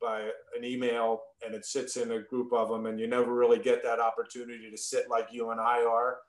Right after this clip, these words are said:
although we're six hundred miles apart, um, <laughs> to sit face to face with each other. And so I just would share with students that they ought to take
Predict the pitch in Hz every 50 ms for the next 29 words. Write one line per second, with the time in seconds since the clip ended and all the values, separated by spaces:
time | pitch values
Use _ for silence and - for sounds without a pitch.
0 | _ _ _ _ _ - 104 107 104 113 110 110 107 110 107 107 104 - - 120
1 | - - 127 113 113 110 110 110 110 107 104 107 - - - 117 117 127 127 -
2 | - - _ _ _ _ _ _ _ - 113 107 104 104 104 104 104 104 104 -
3 | - 147 135 - - - - - - - - - - - - - - - - -
4 | - - - 135 131 131 - 156 147 135 - - 139 135 143 - - 143 135 -
5 | 135 135 139 135 - 131 123 127 127 123 135 135 127 131 143 147 - - - _
6 | _ _ _ _ - - 120 117 117 - - 135 127 123 135 127 - 135 131 131
7 | 147 151 151 - 147 139 131 127 - - - 156 147 143 147 139 131 127 - -
8 | 139 135 135 127 120 120 - - 127 120 123 127 120 123 127 131 131 123 123 -
9 | 135 127 123